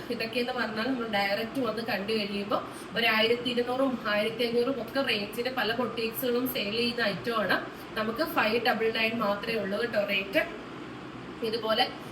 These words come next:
പോട്ട്ലി ബട്ടൺ ഒക്കെ കൊടുത്തിട്ടുള്ള ഐറ്റം ആണ്. പിന്നെ എന്ന് പറയുന്നത് നമ്മുടെ ഒലീവിയയുടെ ഓൺലൈൻ ഓഫീസിലേക്ക് ജോബ് വേക്കൻസി അവൈലബിൾ ആണ്. നിങ്ങൾക്ക്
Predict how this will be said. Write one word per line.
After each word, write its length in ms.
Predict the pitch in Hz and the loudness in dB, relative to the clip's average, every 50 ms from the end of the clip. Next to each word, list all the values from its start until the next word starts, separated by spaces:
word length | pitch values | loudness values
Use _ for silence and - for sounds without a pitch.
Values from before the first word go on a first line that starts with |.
| - - | -6 -2
പോട്ട്ലി 320 | 254 240 233 - - 240 | -2 -2 0 0 2 2
ബട്ടൺ 300 | 233 233 240 - 233 220 | 2 2 2 2 0 -2
ഒക്കെ 140 | 226 - 294 | 0 0 0
കൊടുത്തിട്ടുള്ള 520 | 294 302 262 233 226 247 - 220 214 208 214 | 2 2 2 2 2 0 0 0 0 2 2
ഐറ്റം 300 | 202 190 185 - 214 196 | 2 2 0 0 0 0
ആണ്. 160 | 190 - - - - - - - - - | 0 0 -2 -6 -8 -10 -10 -12 -4 0
പിന്നെ 160 | 302 302 302 302 | 4 6 8 8
എന്ന് 100 | 311 320 | 8 8
പറയുന്നത് 460 | 302 294 277 269 269 262 277 320 - - - - | 8 6 6 6 6 6 4 4 2 0 -2 -2
നമ്മുടെ 280 | 277 254 254 254 247 247 | 0 2 4 4 4 4
ഒലീവിയയുടെ 680 | 233 226 226 233 240 240 247 247 247 254 285 - - - | 2 2 2 2 2 2 2 2 2 4 2 2 0 0
ഓൺലൈൻ 540 | 208 220 220 220 226 247 262 277 294 320 311 | 0 0 2 2 2 2 2 4 4 4 2
ഓഫീസിലേക്ക് 720 | 262 220 - - - 240 226 202 - - 208 202 - 339 339 - - - - - - | 2 0 -2 -4 -4 -6 -4 -4 -4 -2 -2 -2 -2 -4 -4 -6 -6 -10 -12 -8 -2
ജോബ് 320 | 196 240 233 226 226 220 | 2 2 2 2 2 2
വേക്കൻസി 560 | 262 262 269 262 262 285 277 269 262 - - 294 | 4 4 4 4 2 2 2 2 2 2 2 2
അവൈലബിൾ 600 | 262 220 202 214 214 214 - 220 220 233 233 233 | 2 2 2 0 0 0 0 0 0 0 2 2
ആണ്. 300 | 208 185 180 214 311 427 - - - - - - - 240 | 0 0 0 0 -2 -2 -2 -6 -8 -8 -10 -4 -2 0
നിങ്ങൾക്ക് 360 | 226 233 233 233 277 320 | 2 2 2 2 2 2